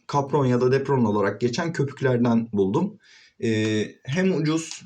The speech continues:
hem de, e, kolay işlenilebilir bir malzeme olduğu için hoşuma gitti işin aslı.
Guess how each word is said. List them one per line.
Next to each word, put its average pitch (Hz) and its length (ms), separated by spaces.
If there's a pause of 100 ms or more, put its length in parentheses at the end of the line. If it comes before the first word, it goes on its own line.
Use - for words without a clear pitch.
(760)
hem 151 240
de, 165 300 (1200)
e, 104 380 (1080)
kolay 147 360
işlenilebilir 117 680
bir 127 80
malzeme 127 480
olduğu 135 260
için 123 240
hoşuma 160 320
gitti 135 280
işin 107 220
aslı. 160 420